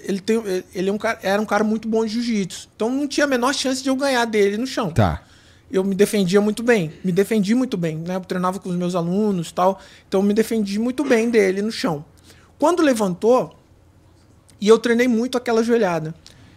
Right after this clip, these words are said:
Speaker 1: quando levantou eu falei, "Cara, ele vai me dar essa oportunidade." A hora que levantou foi a oportunidade que,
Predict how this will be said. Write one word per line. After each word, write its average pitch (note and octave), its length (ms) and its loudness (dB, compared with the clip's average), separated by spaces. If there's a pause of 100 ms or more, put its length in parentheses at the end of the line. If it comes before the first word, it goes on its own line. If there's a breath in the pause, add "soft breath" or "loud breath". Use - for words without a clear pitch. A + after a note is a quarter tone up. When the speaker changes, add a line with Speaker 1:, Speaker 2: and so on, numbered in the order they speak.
(200 soft breath)
Speaker 1:
quando D4+ 220 2
levantou B3+ 440 2
eu C4+ 40 2
falei, A3 240 -2
"Cara, E3+ 520 -6 (680)
ele F3 400 -4 (460)
vai F3+ 240 0
me E3+ 180 -2
dar D#3 200 -6
essa E3 180 -8
oportunidade." E3+ 880 -8 (640 soft breath)
A - 60 0
hora G3+ 160 6
que G#3 100 -6
levantou G#3 560 2
foi G3+ 260 -4
a G#3 60 2
oportunidade G#3 560 -6
que, A3+ 480 -10